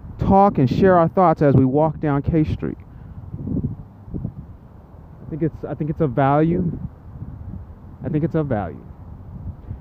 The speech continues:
I look at the building now. I'm standing back. It's an impressive building.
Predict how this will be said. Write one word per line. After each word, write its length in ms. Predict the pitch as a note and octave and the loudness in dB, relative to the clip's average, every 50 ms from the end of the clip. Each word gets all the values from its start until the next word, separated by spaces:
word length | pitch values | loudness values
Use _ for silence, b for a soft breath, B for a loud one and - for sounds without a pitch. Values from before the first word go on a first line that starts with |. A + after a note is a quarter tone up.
| - - - - - - - - - - - - - | -6 -6 -6 -6 -10 -10 -12 -14 -16 -16 -16 -10 -2
I 60 | C#3+ | 0
look 140 | D3+ F3+ F3+ | 2 2 2
at 80 | F3+ D#3 | 2 0
the 60 | E3+ | 2
building 300 | D3 F3 F3+ F#3 F3 D#3 | 2 4 4 4 4 4
now. 280 | C#3 B2+ A#2 A#2 B2 | 2 2 2 0 0
I'm 80 | C3 B2+ | -2 -2
standing 320 | - - D3+ D3 D3+ D3+ | -2 0 2 4 4 4
back. 340 | C#3 D3 C#3+ A2+ A2 A2+ B2 - - - - - - - - - - - - - - - - - - - - - - - - - D#3 D#3 - - - - - - - - | 4 4 4 4 2 0 -2 -6 -14 -16 -18 -20 -20 -20 -20 -20 -20 -20 -20 -20 -20 -20 -18 -16 -14 -14 -12 -14 -14 -12 -10 -10 -10 -10 -12 -14 -18 -18 -16 -14 -14 -14
It's 100 | - - E3 | -6 -2 2
an 60 | D#3 | 2
impressive 420 | C3+ - F3+ F3 D#3+ - E3 C#3 | 4 4 4 4 4 2 0 2
building. 440 | C#3+ E3 E3 D3+ A#2 A2+ A#2 C3+ C#3+ | 4 6 6 6 6 4 2 0 -2